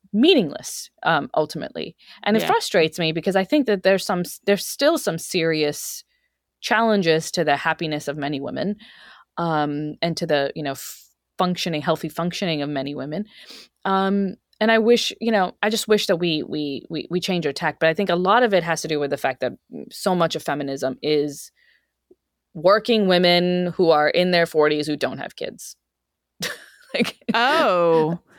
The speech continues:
Speaker 2: Uh, you mean the fe-, well, you mean the feminist discourse? I don't know about
Speaker 1: So,
Speaker 2: that.
Speaker 1: yeah,
Speaker 2: I
Speaker 1: I, I
Speaker 2: mean
Speaker 1: think, uh, so I think, I think feminist discourse is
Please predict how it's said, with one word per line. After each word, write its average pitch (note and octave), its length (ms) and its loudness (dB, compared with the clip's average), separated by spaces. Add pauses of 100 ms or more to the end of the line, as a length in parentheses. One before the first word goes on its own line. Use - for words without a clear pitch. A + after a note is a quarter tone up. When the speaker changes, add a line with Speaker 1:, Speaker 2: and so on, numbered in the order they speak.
(600)
Speaker 2:
Uh, G#3+ 640 2
you A#3+ 140 2
mean A#3 280 2
the G#3+ 80 0
fe-, - 220 -2
well, D4+ 540 2
you B3+ 100 4
mean B3+ 140 4
the A3+ 100 2
feminist A3 440 0
discourse? G#4 720 2
I - 100 0
don't G#4+ 160 2
know G3 100 4
about E3 280 0
Speaker 1:
So, G3 60 0
Speaker 2:
that. F#3 160 2
Speaker 1:
yeah, F4+ 80 2
Speaker 2:
I F#3+ 40 2
Speaker 1:
I, G3 40 4
I G3 40 2
Speaker 2:
mean F#3 180 4
Speaker 1:
think, B4 220 4 (400)
uh, B3 160 4
so - 140 -2
I D4+ 140 2
think, F#4+ 340 2
I D4 80 0
think F#4 120 4
feminist E4+ 460 4
discourse A3 500 2
is F#3 160 -2